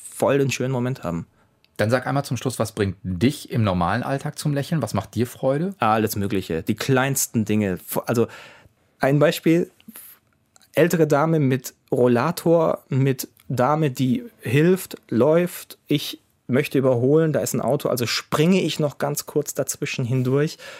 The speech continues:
Speaker 1: So, und guck nach hinten und läch-, und grinse nach hinten und die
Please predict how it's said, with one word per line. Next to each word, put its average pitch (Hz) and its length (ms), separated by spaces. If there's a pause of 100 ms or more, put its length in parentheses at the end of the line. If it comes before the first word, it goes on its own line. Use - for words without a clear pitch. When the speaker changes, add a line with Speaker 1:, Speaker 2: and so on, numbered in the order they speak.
(380)
Speaker 1:
So, 139 260
und 143 200
guck - 160
nach 139 120
hinten 170 260
und 135 140
läch-, 147 320
und 139 160
grinse 175 380
nach 160 140
hinten 170 380
und 135 240
die 123 200